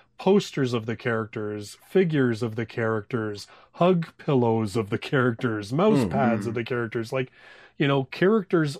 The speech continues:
Speaker 1: are a commodity that you can commercialize.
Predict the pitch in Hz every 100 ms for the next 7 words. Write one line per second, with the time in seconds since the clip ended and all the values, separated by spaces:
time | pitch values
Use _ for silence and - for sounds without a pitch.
0 | - 143 147 147 151 135 139 135 - 135
1 | 127 135 156 147 127 113 113 113 120 120
2 | 123 117 120 120 160 - 117 87 - -
3 | -